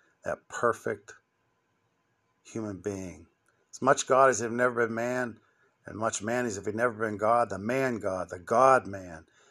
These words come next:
And he sprinkled his blood for payment for your and my sin. What killed him?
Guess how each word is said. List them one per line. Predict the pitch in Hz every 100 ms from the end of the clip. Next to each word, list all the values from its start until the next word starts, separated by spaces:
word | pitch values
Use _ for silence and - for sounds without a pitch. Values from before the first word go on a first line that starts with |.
| _ _
And | 90 95
he | 104
sprinkled | - 127 143 131 107
his | 120 98
blood | 85 101 107 127 117 90 - _ _ _ _ _ -
for | 104
payment | 92 - - 127 113 87 -
for | - 95 98
your | 104 120 123
and | 110
my | 101
sin. | 98 - 82 85 _ _ _ _ _ _ _ _ _ _ _ _ _ _ _ _ _ _ _
What | 139 143
killed | - 156 151
him? | 147 151 156